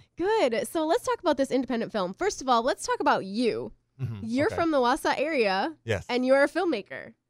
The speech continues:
Speaker 2: I know. That's weird, isn't it?
Speaker 1: Yeah. How long have you been doing this?
Speaker 2: Uh, I started when I was twelve years old. Uh, I lived in Athens for a while, and I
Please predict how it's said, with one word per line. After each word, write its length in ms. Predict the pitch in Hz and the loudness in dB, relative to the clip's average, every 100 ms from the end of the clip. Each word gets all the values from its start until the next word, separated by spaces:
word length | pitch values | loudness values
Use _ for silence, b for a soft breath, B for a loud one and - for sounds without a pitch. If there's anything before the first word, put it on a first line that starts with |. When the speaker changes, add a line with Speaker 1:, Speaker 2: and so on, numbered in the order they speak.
| _ _ _ _ _ 104 | _ _ _ _ _ -12
Speaker 2:
I 60 | |
know. 160 | 117 101 | -8 -6
That's 160 | 98 | -6
weird, 260 | 92 104 82 | -8 -12 -12
isn't 180 | 90 - | -14 -6
it? 60 | 302 | 2
Speaker 1:
Yeah. 80 | 392 523 | 4 4
How 260 | 285 320 | 2 2
long 140 | 320 339 | 2 0
have 120 | 330 | 0
you 80 | 349 | 0
been 120 | 359 | 0
doing 280 | 233 277 196 | 0 0 0
this? 200 | - - _ | -6 -14 _
Speaker 2:
Uh, 200 | 123 123 110 | 4 4 4
I 80 | |
started 400 | 123 - 160 180 | 0 4 4 6
when 120 | 165 143 | 4 2
I 120 | 127 | 0
was 160 | 110 - _ | -2 -10 _
twelve 260 | 127 123 120 | -2 0 -2
years 260 | 113 95 | -10 -10
old. 420 | 107 107 98 90 - | -8 -6 -8 -12 -16
Uh, 460 | 95 92 90 87 87 _ _ _ _ _ - | -12 -8 -8 -10 -16 _ _ _ _ _ -12
I 80 | 110 | -6
lived 220 | 135 147 | -4 -4
in 100 | - | -6
Athens 480 | 120 123 127 113 - | 0 0 0 -10 -10
for 100 | 110 | -8
a 60 | 101 | -4
while, 380 | 98 98 95 90 | -4 -4 -6 -8
and 140 | 95 98 | -10 -12
I 240 | 98 95 | -12 -12